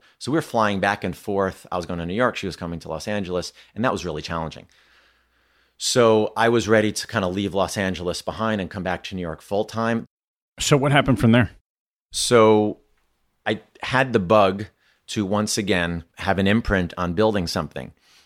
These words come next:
Speaker 1: And I reached out to a friend and sort of mentioned to her that I'm coming back to New York and I'm looking for my next opportunity. And she said, "You gotta meet this guy. He's great. He just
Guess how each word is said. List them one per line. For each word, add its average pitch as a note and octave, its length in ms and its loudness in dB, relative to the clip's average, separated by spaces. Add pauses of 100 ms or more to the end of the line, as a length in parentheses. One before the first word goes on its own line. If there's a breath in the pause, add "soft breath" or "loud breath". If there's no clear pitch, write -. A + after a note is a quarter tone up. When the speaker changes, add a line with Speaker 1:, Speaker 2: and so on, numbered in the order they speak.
(140)
Speaker 1:
And G2 200 0
I F#2 40 2
reached G#2+ 340 0
out G2 380 2
to G2+ 200 -2
a F#2 60 -2
friend F2 460 -2
and F2+ 160 -6
sort F2+ 140 -6
of E2 80 -6
mentioned F2 380 -6
to F2+ 100 -6
her F2 260 -2
that E2+ 140 -2
I'm E2 160 -4
coming F#2+ 260 -2
back E2 220 0
to E2+ 100 -8
New E2 80 -6
York F2+ 260 -2 (760 soft breath)
and G2 380 -2
I'm F2+ 140 -6
looking F2 280 -8
for E2+ 460 -6
my F2+ 120 -2
next E2+ 260 -6
opportunity. D#2+ 880 -4
And E2+ 80 -12
she D2+ 80 -8
said, F#2 180 -4
"You G2 120 -6
gotta E2+ 260 -4
meet D#2 200 -10
this - 140 -16
guy. F2+ 480 -4
He's D#2+ 240 -12
great. F#2+ 380 -2
He E2+ 120 -12
just - 420 -10